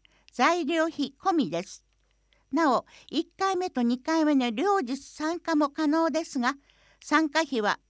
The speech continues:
両日分かかります。お申し込み開始日、四月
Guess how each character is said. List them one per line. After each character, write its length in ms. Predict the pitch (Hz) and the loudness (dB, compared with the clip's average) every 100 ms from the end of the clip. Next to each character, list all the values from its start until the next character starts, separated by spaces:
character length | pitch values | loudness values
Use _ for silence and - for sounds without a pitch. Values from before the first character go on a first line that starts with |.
| 190 | -4
両 240 | 247 381 | 0 0
日 300 | 349 370 311 | 0 -6 -6
分 260 | 339 370 415 | -6 -6 -6
か 160 | 311 | -6
か 160 | 294 277 | -4 -2
り 120 | 262 | 0
ま 180 | 247 226 | 0 -2
す。 240 | - - _ _ _ _ _ _ _ - - - _ - | -6 -18 _ _ _ _ _ _ _ -20 -20 -20 _ -4
お 120 | 254 | -2
申 240 | 311 440 | 0 0
し 60 | - | -2
込 100 | 392 | -6
み 120 | 381 370 | -6 -6
開 280 | 349 349 | -4 -4
始 200 | - 311 | -6 -8
日、 260 | 226 202 - _ | -8 -8 -12 _
四 200 | - 294 | -10 -4
月 400 | 330 320 226 208 | -4 -4 -6 -10